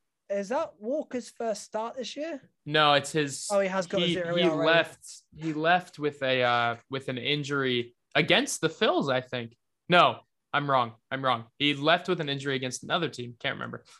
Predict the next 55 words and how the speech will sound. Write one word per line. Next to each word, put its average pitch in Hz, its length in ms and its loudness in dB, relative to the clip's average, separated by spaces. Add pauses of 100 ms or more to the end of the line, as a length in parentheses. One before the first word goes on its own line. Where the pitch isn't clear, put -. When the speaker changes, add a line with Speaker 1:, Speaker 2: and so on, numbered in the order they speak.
(180)
Speaker 2:
Um, 127 340 4 (480)
but 131 220 2
he 190 140 2
was 185 160 0
good 156 200 4
against 123 240 -4
the - 120 -12
Phillies 127 200 -8
in 120 60 -10
his 120 100 -16
first 120 260 -10
outing, 185 240 -6
I 208 80 4
Speaker 1:
Yeah, 196 40 4
he - 80 0
Speaker 2:
believe. 202 160 -2
Speaker 1:
was. 185 440 -2 (240)
He, 190 220 -6
yeah, 185 300 2
he 190 100 -2
Speaker 2:
I - 20 0
Speaker 1:
was 196 260 2
Speaker 2:
believe. - 80 -14
Speaker 1:
frustrating. 190 380 -4
And 190 80 0
then 190 240 -2
Gibson, 208 680 -2
Walker 208 840 0
on 180 160 -8
Saturday, 202 320 -4
and 202 80 0
then, 202 180 0 (720)
um, 208 560 2 (200)
thanks 302 300 4
E 262 120 0
S 214 120 -2
P - 160 -4
N. - 60 2
Speaker 2:
Probably 135 200 6
Speaker 1:
Another, 131 140 4 (160)
Speaker 2:
Scherzer. 120 240 -4
Speaker 1:
another 254 460 2
Sunday 220 460 2
night 202 300 -2 (160)
game 190 320 0
taken 196 320 -4
away 190 220 -2
from 185 160 -12
us - 320 -12
for 190 100 -8
a 185 60 -6
U 190 100 -6
K 180 200 -6
friendly. 185 400 -2
So 190 340 -2